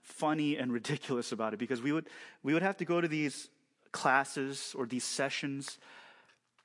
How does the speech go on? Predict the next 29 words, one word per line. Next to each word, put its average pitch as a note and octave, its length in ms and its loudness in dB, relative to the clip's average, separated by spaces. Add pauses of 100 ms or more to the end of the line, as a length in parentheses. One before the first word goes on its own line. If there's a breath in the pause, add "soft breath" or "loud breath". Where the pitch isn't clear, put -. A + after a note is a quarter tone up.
(140)
But D3 100 -2
the - 80 -10
problem C4+ 340 2
was C3+ 240 0 (120)
everyone A3+ 440 2
who D#3 120 -2
was B2+ 160 0
there, A2 520 -4 (680)
we C3 120 0
were D3 100 6
all D#3 200 6
in D#3 80 2
the B2+ 60 0
same C3 320 0
boat. A#2 240 0
We A#2+ 100 0
were B2 160 2
all C3 320 2
troublemakers, B2+ 880 -2 (800 soft breath)
violent C3 480 2
<laughs> - 20 -10
offenders C3+ 720 0
even, A#2+ 320 -2 (580 loud breath)
teenagers D3+ 880 -2 (600 loud breath)
who - 180 0
had E3 500 -2
to C#3 120 -2
be A#2+ 200 -2
there. G2 220 -8